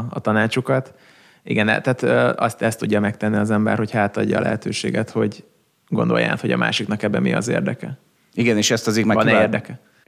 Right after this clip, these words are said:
Speaker 2: ezt azért már kiváltotta ugye a social media, tehát amikor a, amikor, tehát egy, egy termékre van ezer vagy millió visszajelzés ott, az, az, az van olyan jó, mint a barátod, sőt, az jobb. Na figyelj, Tamás szintén egy ilyen nagyon racionális ember, aki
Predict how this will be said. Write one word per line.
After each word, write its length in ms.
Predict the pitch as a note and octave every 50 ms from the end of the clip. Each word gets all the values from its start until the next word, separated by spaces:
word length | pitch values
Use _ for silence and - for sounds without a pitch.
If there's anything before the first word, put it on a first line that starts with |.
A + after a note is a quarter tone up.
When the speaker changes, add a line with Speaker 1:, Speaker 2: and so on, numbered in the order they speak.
| _
Speaker 2:
ezt 180 | - - A2+ -
azért 140 | B2+ A#2 A2+
már 100 | A2 G#2+
kiváltotta 540 | - D#3 C3+ G#2 F2+ - F2+ F2 - F#2 F2
ugye 160 | F2+ F2+ F2
a 60 | F2
social 440 | - - G#2+ G2+ G2 - - E2+ C#2+
media, 300 | D2 D2+ D2+ D#2 D#2 D2+
tehát 180 | - - -
amikor 280 | F2 F2 E2+ - F2+ F2+
a, 120 | F2 D#2+ - - - - _
amikor, 480 | - - F#2+ G2+ F#2 - G#2 G2 F#2 - - - -
tehát 180 | F#2+ F2+ -
egy, 360 | G#2+ G#2+ A2 G#2 F#2+ - - _ _ _ _
egy 140 | - F#2+ F#2 -
termékre 520 | - A#2+ A2+ A2 G#2+ G#2 F#2 - - G2+
van 220 | F#2+ G2 F#2+ F#2+ -
ezer 480 | - F#2+ G2 F2 F#2 F2 E2 D#2 E2 - -
vagy 100 | E2+ E2+
millió 320 | F2+ F#2 F2+ F2 E2+ D#2
visszajelzés 920 | D2+ E2 D#2+ - - F2 D#2+ D#2 D2+ D2+ D2 D2 D2+ C#2+ D2 C#2+ - - - -
ott, 420 | - D2 C#2+ - - - - - _
az, 240 | - E2 D#2+ D2 - -
az, 320 | - F2 D#2+ - - - _ _
az 140 | - - G2
van 120 | G2 G#2
olyan 120 | G#2+ G2 F2+
jó, 120 | E2+ D#2
mint 140 | D2 D#2 -
a 60 | -
barátod, 540 | C#2 C2+ B1+ B1 A1 A#1 - - A1 G#1+ -
sőt, 240 | - - D2+ - -
az 100 | - -
jobb. 200 | - A1+ G1+ - - - - - - - - _ _ _ _ _ _ _ _ _ _ _ _ _ _
Na 100 | - A#2
figyelj, 340 | - - F3+ G#2+ E2+ C#2+ C2+ - - _
Tamás 420 | - B2+ A2+ G#2 F#2 E2+ - - - - -
szintén 300 | - - C3 G#2 - F2
egy 80 | F2 E2
ilyen 120 | E2+ F2
nagyon 240 | F#2 F2+ F2 E2 D#2 D2
racionális 600 | F#2 F2 - F#2 E2+ E2+ D#2+ D#2+ - D2 E2 -
ember, 340 | A#2 A2+ A2 G#2+ G#2 G#2+ G#2+ - - - -
aki 440 | - G2 G#2 - - A2+ A2 G2+